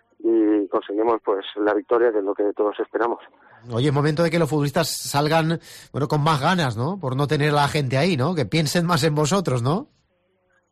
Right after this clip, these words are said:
Speaker 1: Sí, yo creo que sí. Yo creo que los mismos jugadores son, eh, eh, conscientes de, de, de, de, de lo que es este partido, de lo que significa para la afición. Y bueno,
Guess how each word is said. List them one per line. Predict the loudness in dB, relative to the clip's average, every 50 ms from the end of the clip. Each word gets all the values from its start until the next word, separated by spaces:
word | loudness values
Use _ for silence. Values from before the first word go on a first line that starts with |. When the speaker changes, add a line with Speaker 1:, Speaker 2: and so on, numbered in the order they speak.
| _ _ 0
Speaker 1:
Sí, | 2 2 4 4
yo | 2
creo | 4 4 2
que | 2 2 0 2
sí. | 0 2 2
Yo | 2 2
creo | 2 2 2
que | 2 2
los | 2 2 2
mismos | 0 0 0 -2 -2
jugadores | 0 2 2 4 4 4 4 2 2 0 0
son, | 0 2 2 2 2 0 -2 -2 -4 -6 -10 _ _ _ _ _ _ _ _
eh, | 0 2 2 4 4 4 4 4 4 4 4 2 2 0 -2 -4 -8 -10 -12 -16 _ _ _ _ _ _ _ _
eh, | -4 -2 -2 0
conscientes | 0 -2 0 0 -2 0 0 -2 0
de, | 2 2 2 2 2
de, | 2 0 -2 -2 -4
de, | -4 -6 -8 -4 -4 -6 -6 _
de, | -2 0 0 0
de | 0 0 0
lo | 0
que | 0 -2
es | -2 -2
este | -2 -2 -2 -2
partido, | 0 0 -2 0 0 2 2 2 2
de | 2 0
lo | -4 -4 -4
que | -4
significa | -6 -6 -6 -6 -4 -4 -2 -2 -2 -2
para | 0 0 0 0
la | 0
afición. | -2 -4 -2 0 0 0 0 -2 -6 -12 _ -20 -20 -20 -20 _ _ _ -4 -2
Y | 2
bueno, | 2 2 2 0